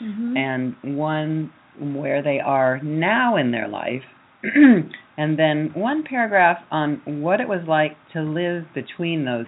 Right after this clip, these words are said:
Speaker 2: two worlds.
Speaker 1: Mm.
Speaker 2: And we actually took an anchor statement, a sentence from that middle paragraph, and then turned that into a poster called Between Two Worlds.
Speaker 1: Uh-huh.
Speaker 2: So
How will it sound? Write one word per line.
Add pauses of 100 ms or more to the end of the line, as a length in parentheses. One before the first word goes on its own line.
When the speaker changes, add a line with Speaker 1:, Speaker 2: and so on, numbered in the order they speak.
(140)
Speaker 2:
two
worlds.
Speaker 1:
Mm. (640)
Speaker 2:
And
we
actually (200)
took (260)
an
anchor (120)
statement,
a (100)
sentence (100)
from
that
middle (120)
paragraph, (640)
and
then
turned
that
into
a (140)
poster (100)
called
Between (120)
Two
Worlds. (300)
Speaker 1:
Uh-huh.
Speaker 2:
So